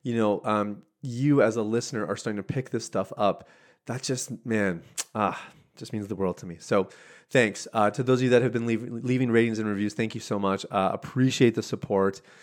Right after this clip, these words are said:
And the other thing I wanna mention, you know, we're, I'm working on actually putting together a bunch of resources. We've been testing some resources with our Instagram audience, and I'm working on compiling, compiling all of those things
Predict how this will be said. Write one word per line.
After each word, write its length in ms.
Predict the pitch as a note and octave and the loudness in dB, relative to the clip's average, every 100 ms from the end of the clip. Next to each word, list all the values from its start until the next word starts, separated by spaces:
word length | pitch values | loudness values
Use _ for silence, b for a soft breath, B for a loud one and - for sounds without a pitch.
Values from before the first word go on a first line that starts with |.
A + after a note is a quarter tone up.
| B B B _ | B B B _
And 220 | C3+ B2+ | 2 4
the 100 | C3 | 6
other 80 | F#3 | 4
thing 140 | F#3+ | 4
I 40 | F#3 | 4
wanna 180 | D3+ C3 | 4 4
mention, 420 | B2 B2 B2+ A#2 | 2 0 -4 -2
you 100 | A#2+ | 2
know, 120 | A2+ | 2
we're, 280 | A2 B2 A#2+ | 4 4 4
I'm 180 | B2 B2 | 0 2
working 260 | F#3 A3+ | 2 2
on 100 | G3+ | 0
actually 240 | C3+ C3 C3+ | 0 0 -6
putting 220 | - C3 | -4 -6
together 260 | A#2+ A2+ G2 | 0 2 2
a 80 | |
bunch 240 | G2+ B2 D#3 | -2 -2 -2
of 220 | A#2+ G#2 | -4 -4
resources. 640 | A2 A#2 G#2 G2 F#2+ F#2 G2+ | -2 -2 0 0 0 -4 0
We've 160 | B2 | 2
been 220 | D#3+ D#3+ B B B _ | 2 0 B B B _
testing 300 | F3+ E3+ A#3+ | -2 -2 -4
some 180 | A3 D3 | -2 0
resources 460 | C#3+ C#3 C#3 C3+ | 2 2 2 0
with 160 | A2+ A#2 | 0 0
our 80 | G#2+ | 0
Instagram 600 | G#2+ A2 C3+ B2+ B2+ A#2 | 0 -2 -2 0 0 0
audience, 580 | A#2+ A#2+ B2 A#2+ - - b b b _ | 0 2 0 -2 -6 -18 b b b _
and 360 | B2 A#2 A2+ A2+ | 2 4 4 2
I'm 180 | A#2 A#2+ | 0 4
working 300 | D3 F3 E3 | 2 2 0
on 120 | C#3 | 0
compiling, 880 | C3+ A2+ - G2+ G2+ A#2 A#2+ B2 - | -2 -4 -4 0 2 2 0 -4 -6
compiling 580 | A#2+ - A2+ A2+ A#2+ | -6 -4 0 0 0
all 200 | - G#2+ | 2 0
of 100 | G#2 | 0
those 240 | G#2 G2 - | -2 -2 -4
things 500 | - G2+ G#2 G#2 | -4 -4 -4 -8